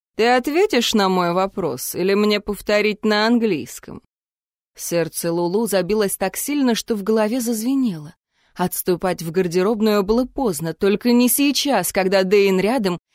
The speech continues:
и поблизости никого нет. Он не из тех, кто ведёт честный бой.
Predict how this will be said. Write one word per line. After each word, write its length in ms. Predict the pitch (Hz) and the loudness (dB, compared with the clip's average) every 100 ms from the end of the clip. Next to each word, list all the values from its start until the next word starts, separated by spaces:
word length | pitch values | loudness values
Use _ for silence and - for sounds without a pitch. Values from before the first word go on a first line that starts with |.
| - | -2
и 100 | 247 | 0
поблизости 680 | 202 196 226 226 240 - | 0 0 0 0 -2 0
никого 380 | 226 208 214 226 | 0 0 -2 -2
нет. 340 | 233 156 - - _ _ _ - | -2 -4 -10 -20 _ _ _ 0
Он 380 | 208 233 247 | 4 6 6
не 180 | 262 277 | 6 2
из 140 | 294 - | 0 -2
тех, 240 | 330 247 | -2 -2
кто 180 | - 190 | -2 0
ведёт 320 | 180 170 165 | 0 0 -2
честный 460 | - 180 - 202 214 | -4 -8 -4 -4 -4
бой. 360 | 185 143 151 | -4 -8 -14